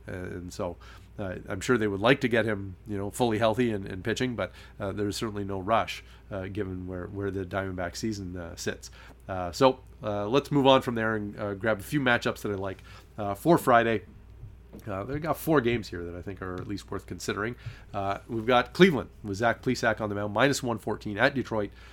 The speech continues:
Uh, Tyler Alexander pitching for the Tigers. Uh, now, neither team is really, you know, going anywhere fast, uh, but, uh, Detroit's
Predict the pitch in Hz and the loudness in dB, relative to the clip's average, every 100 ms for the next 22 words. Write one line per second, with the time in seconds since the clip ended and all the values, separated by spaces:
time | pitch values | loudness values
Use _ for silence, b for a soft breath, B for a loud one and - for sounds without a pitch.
0 | B 113 95 127 120 117 110 104 95 104 | B -8 -2 2 4 6 6 4 2 0
1 | 107 104 110 110 101 98 95 117 123 127 | 0 -4 -6 -6 -6 -6 -2 4 6 6
2 | 120 - B B - 98 98 123 110 104 | 4 -2 B B -10 -6 -6 -2 -2 -2
3 | - - - - - 131 143 123 131 117 | -6 -20 -20 -18 -4 4 6 6 4 2
4 | 107 101 107 101 98 95 98 92 104 110 | 0 -2 -2 -2 -2 -4 -8 -6 -4 -2
5 | 101 98 90 - 123 127 - B B B | -2 -4 -2 6 6 6 0 B B B
6 | 98 95 90 110 110 - - - 117 101 | -6 -4 0 4 4 2 -16 -14 -8 -4
7 | 98 101 107 135 123 - | -4 -4 -2 2 2 2